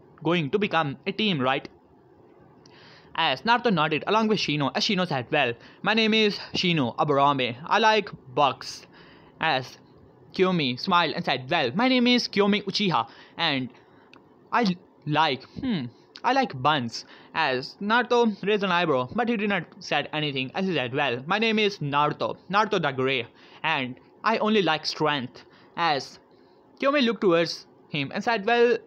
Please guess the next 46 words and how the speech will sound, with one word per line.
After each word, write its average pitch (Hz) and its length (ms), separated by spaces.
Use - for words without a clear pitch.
aren't 247 220
you 294 80
the 277 140
son 233 180
of 220 100
fourth 185 180
Hokage?" 147 580
And 170 420
the 160 100
sibling 180 400
of 156 120
Menma 151 320
and 135 140
Mito, 190 340
as 233 160
Naruto 233 340
pay, 160 200
not, 175 400
did 208 100
not 202 220
pay 143 140
it 135 220
any 190 160
mind, 143 320
as 202 100
he 208 180
s-, 185 80
simply 208 260
scoffed 139 500
at 156 140
that. 147 260
"Well, 151 220
they're 233 120
no 214 340
family 151 420
of - 200
mine." 135 440
As 151 280
Kyomi 233 420
said, 143 240
"Hmm, 190 240
well, 180 320
if - 120
you 240 80
say 156 180
so." 131 260